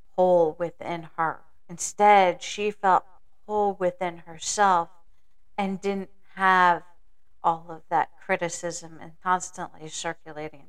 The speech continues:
through her head. Then she could really go out and enjoy life and live it to its fullest. And she's doing so much better now. While the enduring pattern that she was stuck in caused her pain and limited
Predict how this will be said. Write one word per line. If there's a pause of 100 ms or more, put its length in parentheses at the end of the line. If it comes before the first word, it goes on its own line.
(160)
through
her
head. (540)
Then
she
could (120)
really
go
out
and
enjoy
life
and
live
it
to
its (100)
fullest. (800)
And
she's
doing
so
much
better
now. (920)
While
the
enduring
pattern
that
she
was
stuck
in (460)
caused
her
pain
and
limited